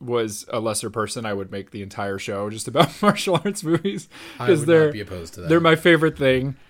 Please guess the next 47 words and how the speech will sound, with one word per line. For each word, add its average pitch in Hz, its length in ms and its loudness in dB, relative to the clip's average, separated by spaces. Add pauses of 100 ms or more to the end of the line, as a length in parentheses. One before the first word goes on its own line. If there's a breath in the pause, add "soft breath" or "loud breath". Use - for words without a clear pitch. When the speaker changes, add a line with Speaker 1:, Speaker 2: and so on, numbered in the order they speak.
(140 soft breath)
Speaker 1:
But 135 460 0 (300)
what 170 180 2
he 196 80 2
does 147 260 6
is 123 120 -2
he 123 100 -6
puts, 135 240 -4
like, 123 120 0
a 110 60 0
newspaper 107 540 -4
on 104 120 -2
the 101 60 -4
floor, 98 460 -4
and 98 180 -4
he's 101 200 -8
like, 101 200 -6
"If 110 120 -8
you 139 100 0
can 143 140 -2
knock 123 260 4
me 123 80 -6
off 110 200 -2
this 104 180 -6
newspaper," 101 760 -8 (640 soft breath)
um, 92 540 -6 (360)
or 196 120 4
no, 208 100 6
he 180 140 4
just, 208 180 0
he 185 180 -2
just 196 140 0
says 151 140 0
something 127 200 0
like, 104 220 -2
"Just - 260 -12
go 143 120 2
ahead 127 140 4
and 117 80 -2
Speaker 2:
Yeah. - 20 -10
Speaker 1:
try 120 120 2
to 110 80 0
knock 107 220 -4
me 107 80 -8
off 98 120 -8
this 95 140 -10
newspaper." 98 460 -6
Speaker 2:
Yeah. 85 100 -10